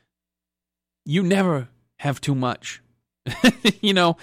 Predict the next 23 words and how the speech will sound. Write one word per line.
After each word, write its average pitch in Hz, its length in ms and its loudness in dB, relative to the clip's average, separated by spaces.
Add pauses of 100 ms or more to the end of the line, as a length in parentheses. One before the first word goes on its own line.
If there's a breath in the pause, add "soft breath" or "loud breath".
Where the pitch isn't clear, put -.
(280 loud breath)
these 214 680 -2
products 190 480 -2
never 165 280 -4
go 139 200 0
as 117 100 -2
far 131 240 0
as 110 100 -4
you 110 100 -6
think 117 220 -6
they're 107 120 -2
gonna 101 180 -6
go. 87 220 -14 (960)
And 175 180 -2
the 214 60 0
reason 202 380 -2
being 165 340 -4
is 120 220 -8
you 190 180 -10
can 165 160 -8
say, 117 300 -4
"Okay, 131 580 -6
I 156 240 -2
have 110 640 -8